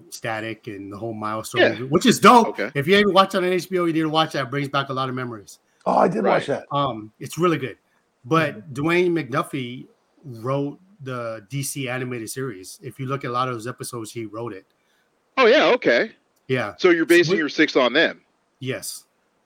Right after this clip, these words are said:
Speaker 2: Okay, 'cause I'm thinking, I'm just gonna throw it out there. So basically what they've do, done is given us, like, five white guys and a white woman.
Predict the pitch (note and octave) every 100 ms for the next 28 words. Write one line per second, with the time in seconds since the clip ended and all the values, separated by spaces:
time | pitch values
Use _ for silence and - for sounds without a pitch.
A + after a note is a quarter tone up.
0 | _ B2 D3 D#3 C#3+ C#3+ A#2+ A2+ - E3
1 | B3+ C4+ F#3 D#3 D#3 D3+ - _ _ B2+
2 | C3+ D3 C#3+ A#2+ C#3 B2+ B2+ C3 A2+ G2+
3 | G2 F#2+ _ - _ - E3 G3 G#3 G3+
4 | E3 D#3 C#3+ D3 D#3 C#3+ A#2+ B2+ C#3+ C#3+
5 | - C3+ C#3+ B2 G#2 - A2+ A#2 A2+ -
6 | G#2 G2+ G2 G2 - A#2 A2+ G#2 A2 G#2+
7 | A#2 A#2 A2+ G2+ G2+ G#2 A#2 B2